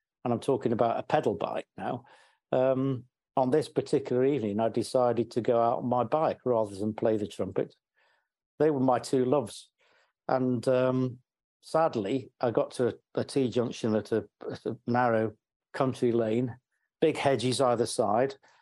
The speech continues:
I was gonna turn right, so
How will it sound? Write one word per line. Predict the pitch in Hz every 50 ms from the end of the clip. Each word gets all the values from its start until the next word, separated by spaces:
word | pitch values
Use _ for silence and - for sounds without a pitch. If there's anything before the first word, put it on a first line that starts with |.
| _ -
I | 147
was | 139 139
gonna | - 143 139
turn | 135 - - 156 139 127 120 110
right, | 117 135 131 113 104 107 104 - - - _ _ _ _ _ _ _ _ _ _
so | _ - 131 120 120 120 120 -